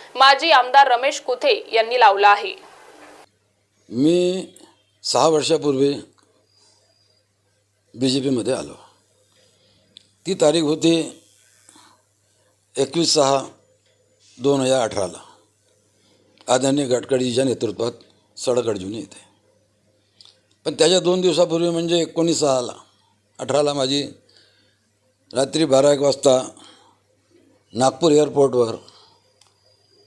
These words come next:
Speaker 2: सन्माननीय गडकरी, आपला देवेंद्रजी फडणवीस, आणखी बावनकुळेजी यांच्यासोबत बोलणी झाली होती. ते बोलले, "पक्षात या, तुम्हाला मी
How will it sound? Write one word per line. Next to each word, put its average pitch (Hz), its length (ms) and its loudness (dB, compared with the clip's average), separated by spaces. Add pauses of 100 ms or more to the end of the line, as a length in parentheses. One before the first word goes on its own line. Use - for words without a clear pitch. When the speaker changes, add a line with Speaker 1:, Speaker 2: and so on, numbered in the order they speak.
(120)
Speaker 2:
सन्माननीय 143 600 -2
गडकरी, 131 500 -4
आपला 101 240 -6 (380)
देवेंद्रजी 135 420 -2
फडणवीस, 131 640 -2 (460)
आणखी 131 240 -4
बावनकुळेजी 127 760 0 (240)
यांच्यासोबत 131 420 0
बोलणी 120 340 -4
झाली 107 220 -4
होती. - 300 -18 (1120)
ते 143 40 -4
बोलले, 175 160 2
"पक्षात 175 380 2
या, 185 100 4
तुम्हाला 165 340 0
मी 170 280 -6